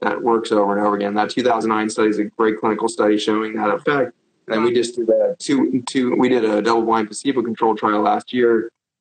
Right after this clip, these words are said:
uh, looking at immune system response to this. And it's very cool 'cause the microbiome, as soon as it starts seeing the communication network, starts making lysine, which is the,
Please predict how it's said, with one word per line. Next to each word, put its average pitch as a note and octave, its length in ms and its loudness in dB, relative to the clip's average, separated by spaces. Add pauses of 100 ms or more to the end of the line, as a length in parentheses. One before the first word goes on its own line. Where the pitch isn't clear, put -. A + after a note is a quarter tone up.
uh, G#2 200 2
looking A2+ 340 0
at G#2 200 0
immune A#2+ 280 2
system A2 260 -2
response D3 520 0
to A2 60 -2
this. G#2 260 0
And A2 120 0
it's G#2 140 -4
very D3+ 320 0
cool A#2 120 2
'cause A#2 140 -4
the A2 80 -2
microbiome, A#2+ 640 0
as A2 120 -2
soon A#2+ 120 0
as A2+ 100 0
it A2+ 100 2
starts A2+ 320 -2
seeing A#2 160 0
the G#2 80 -4
communication G#2+ 540 -2
network, G#2+ 420 -2
starts A2 320 -2
making G#2+ 320 -2
lysine, A2 640 -2 (260)
which A#2 180 -2
is A#2 280 0
the, C#3 360 0